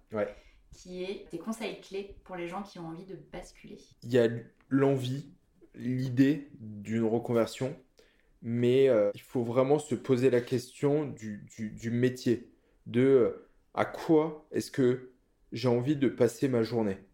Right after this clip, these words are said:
Speaker 1: Qu'est-ce que je vais faire de ma journée ? Et, euh, est-ce que, est-ce que c'est vraiment une bonne idée ? Est-ce que, en fait, j'aime l'idée de changer de métier et de, euh, devenir fleuriste, parce que j'aime les fleurs,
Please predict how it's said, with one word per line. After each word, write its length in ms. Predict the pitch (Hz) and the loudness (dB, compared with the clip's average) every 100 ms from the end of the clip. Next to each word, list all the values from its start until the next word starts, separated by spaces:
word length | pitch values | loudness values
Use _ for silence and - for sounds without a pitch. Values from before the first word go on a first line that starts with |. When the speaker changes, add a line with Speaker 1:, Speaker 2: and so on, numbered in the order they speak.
| _ | _
Speaker 1:
Qu'est-ce 220 | - 160 - | 4 4 6
que 140 | 151 | 2
je 180 | 113 120 | 2 2
vais 80 | 113 | 2
faire 420 | - - 139 139 - - | 0 2 2 2 -8 -2
de 100 | 113 | 0
ma 140 | 110 110 | 2 2
journée ? 300 | 110 101 - _ _ _ _ _ _ | 0 -4 -6 _ _ _ _ _ _
Et, 420 | 117 131 147 - - | 0 4 4 2 -2
euh, 480 | 110 98 98 98 85 - | 0 2 2 0 -2 -2
est-ce 220 | - 120 - | -2 -2 0
que, 320 | 156 147 160 - _ _ _ _ _ _ - | 4 4 0 -12 _ _ _ _ _ _ -2
est-ce 200 | 113 - | -2 2
que 120 | 165 | 2
c'est 180 | 156 - | 4 4
vraiment 360 | 117 120 123 139 | 4 6 6 2
une 160 | 127 123 | 0 2
bonne 220 | 131 127 | 2 4
idée ? 140 | 120 | 4
Est-ce 220 | 110 110 | 4 2
que, 220 | - 160 156 - - | 4 4 2 -12 -4
en 80 | 113 | 4
fait, 340 | 143 139 - - | 4 4 -2 -8
j'aime 320 | 113 123 127 | 0 2 2
l'idée 600 | 131 143 156 147 165 - - _ _ _ _ _ _ | -2 -2 4 6 6 4 -20 _ _ _ _ _ _
de 320 | - 113 120 117 | -12 0 2 2
changer 400 | - 127 123 120 | 0 -2 0 0
de 40 | |
métier 600 | 123 120 143 139 143 139 | 0 0 2 4 6 6
et 60 | 104 | 4
de, 140 | 110 | 4
euh, 240 | 104 95 | 4 2
devenir 360 | 101 117 120 123 | 0 -2 0 -2
fleuriste, 500 | - 127 131 165 - - _ | 2 4 4 0 -10 -20 _
parce 120 | - | 0
que 100 | 127 | 2
j'aime 200 | 123 123 | 4 4
les 100 | 120 | 2
fleurs, 420 | - 143 165 | 4 2 2